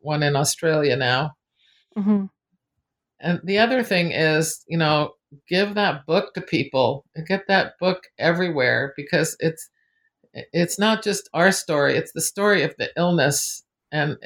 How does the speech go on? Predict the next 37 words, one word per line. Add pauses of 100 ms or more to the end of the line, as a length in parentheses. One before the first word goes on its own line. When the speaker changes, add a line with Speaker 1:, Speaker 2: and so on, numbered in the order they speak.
(160)
Speaker 1:
the
more
people
that
read
that,
especially
outside
the
C
F
S
community, (840)
the
better. (600)
Um, (140)
Speaker 2:
Mm-hmm. (260)
Speaker 1:
and
just (580)
any
way
that
people
can, (760)
you
know,
get
the
word
out
there
that (100)
this
is
a
real
disease